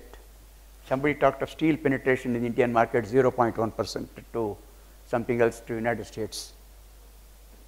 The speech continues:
We have to look into it in a, uh, manner that doing work,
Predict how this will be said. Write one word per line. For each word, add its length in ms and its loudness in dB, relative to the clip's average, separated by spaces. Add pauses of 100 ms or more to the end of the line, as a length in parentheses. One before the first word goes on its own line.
(640)
We 80 0
have 340 4
to 80 0
look 240 -4
into 220 -2
it 240 -4
in 140 -12
a, 120 -12 (2250)
uh, 260 -10 (520)
manner 380 4
that 240 0 (4000)
doing 300 8
work, 460 12